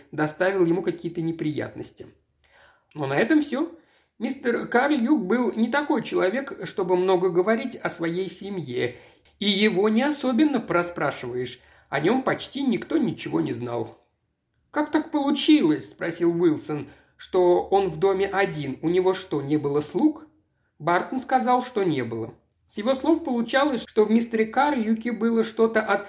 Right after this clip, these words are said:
сварливой старой девы. Он терпеть не мог, чтобы по дому сновали слуги. У него была, м, приходящая прислуга,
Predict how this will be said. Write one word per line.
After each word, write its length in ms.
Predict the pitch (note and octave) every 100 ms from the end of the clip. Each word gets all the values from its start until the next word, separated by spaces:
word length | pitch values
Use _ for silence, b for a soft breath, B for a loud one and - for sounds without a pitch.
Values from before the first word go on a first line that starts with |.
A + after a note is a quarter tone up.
| B _
сварливой 680 | - G3 F#3 G3+ A#3+ A3+
старой 440 | A3 - E3 E3+ F3+
девы. 520 | D#3+ F#3 A#2 A2 - _ -
Он 180 | D#3
терпеть 540 | E3 G3+ A3 C4+ A#3+ -
не 140 | D3
мог, 240 | E3+ C4+ -
чтобы 260 | - E3+
по 160 | E3+ D#3+
дому 260 | E3 A#3
сновали 440 | A3 E3+ D#3 E3 E3+
слуги. 460 | - C3+ C3 A#2+ - _ b b b
У 60 | E3+
него 260 | B3 D#4+
была, 360 | B3+ G3 A3+ G#3
м, 300 | F#3+ F3+ F3
приходящая 680 | G3+ G3+ F#3 E3 D3+ - F3
прислуга, 600 | F#3 G#3+ G#3+ A3 A#3